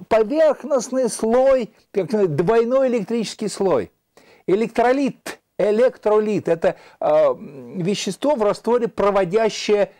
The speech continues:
электрический ток. И вот в этом электролите в нем могут, например, находиться, так сказать, полярные молекулы. Вот эта полярная молекула,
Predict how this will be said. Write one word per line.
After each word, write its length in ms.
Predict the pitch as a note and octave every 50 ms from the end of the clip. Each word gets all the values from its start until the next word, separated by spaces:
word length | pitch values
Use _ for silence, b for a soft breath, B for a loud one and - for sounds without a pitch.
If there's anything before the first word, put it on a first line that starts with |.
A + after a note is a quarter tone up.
| b _
электрический 600 | - D#3+ F3 D#3+ G3 G3+ F3 - - - G3 F3+
ток. 340 | - E3 B2+ - - - B B B B B B B B B -
И 40 | E3+
вот 160 | G3 G#3 F3
в 40 | G#3
этом 280 | A3 G3 G3+ G3+ G3+
электролите 800 | G#3 G3+ G3 - - G#3+ A3+ A#3 C4 D4 C#4+ - - G3 C#3+ b b b b b
в 100 | - C#3
нем 200 | E3+ A#3 C4+ B3+
могут, 300 | G#3+ G#3 G#3+ G#3+ A3+ F3+
например, 380 | E3+ F3+ D#3 E3+ E3+ F3+ G3+ G3
находиться, 540 | F#3 E3+ - F3+ F3 F#3+ G3+ - - G3 F3
так 160 | E3 F3 D3
сказать, 200 | - - D#3+ - _
полярные 580 | - E3+ F3 F#3+ G3 G3 F#3 F3 F3+ F3+ F3+
молекулы. 680 | E3+ F3 F3+ F3+ F3+ E3+ D3+ - - - G2+ F2+ D#2 - b b b b b
Вот 140 | - C#3 D3+
эта 180 | F#3 F3+ - F3
полярная 560 | - - F3+ F#3 G3 F#3+ F3 E3 D#3 E3+ E3
молекула, 640 | E3 F3 F3+ F3+ F3+ E3+ - - E3 C#3+ C#3 B